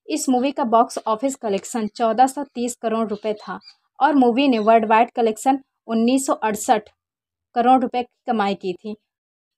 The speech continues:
तो फ्रेंड्स, कमेंट करके मुझे बताइए कि इस दस मूवी में से आपको कौन कौन सी मूवी सबसे ज़्यादा पसंद है।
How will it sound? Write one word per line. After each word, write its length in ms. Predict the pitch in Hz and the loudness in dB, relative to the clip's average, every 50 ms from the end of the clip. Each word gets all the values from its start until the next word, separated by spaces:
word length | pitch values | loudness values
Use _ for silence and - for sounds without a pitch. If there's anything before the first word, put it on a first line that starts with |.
| _ _ _ | _ _ _
तो 40 | 302 | -10
फ्रेंड्स, 360 | 269 - 320 330 349 339 - | -4 0 2 4 4 2 2
कमेंट 340 | - - 254 254 269 294 277 | -2 -2 0 2 2 2 2
करके 240 | 311 294 269 311 311 | 2 0 0 0 0
मुझे 240 | 302 277 262 - 262 220 | 2 2 2 0 0 0
बताइए 520 | 233 233 - 220 202 202 214 226 254 277 - _ _ _ _ _ - | 0 0 0 0 0 0 0 0 -2 -6 -10 _ _ _ _ _ -6
कि 60 | 302 - - | -6 -6 -2
इस 180 | 285 339 339 - - 285 | -2 -2 -2 -2 -4 -4
दस 160 | 285 285 - 277 | -4 -4 -2 0
मूवी 240 | 254 247 233 254 | 0 0 2 2
में 120 | 277 285 285 | 2 2 0
से 120 | 269 - - | 0 0 -2
आपको 320 | - 233 233 233 - 277 269 | -2 -2 -6 -6 -6 -10 -8
कौन 280 | - - 233 233 247 | -4 -4 -2 -2 -2
कौन 200 | 247 254 247 247 | 0 2 2 2
सी 160 | 247 240 269 262 | 0 -2 -2 -2
मूवी 240 | 240 226 220 240 262 | -2 0 -2 -2 -4
सबसे 340 | 254 - 226 - - - 214 | -2 -2 -4 -4 -2 -4 -4
ज़्यादा 280 | 208 208 190 185 190 185 | -2 -2 -2 -2 -4 -6
पसंद 340 | - 190 185 - 202 190 202 | -12 -12 -12 -12 -12 -10 -10
है। 60 | 202 | -12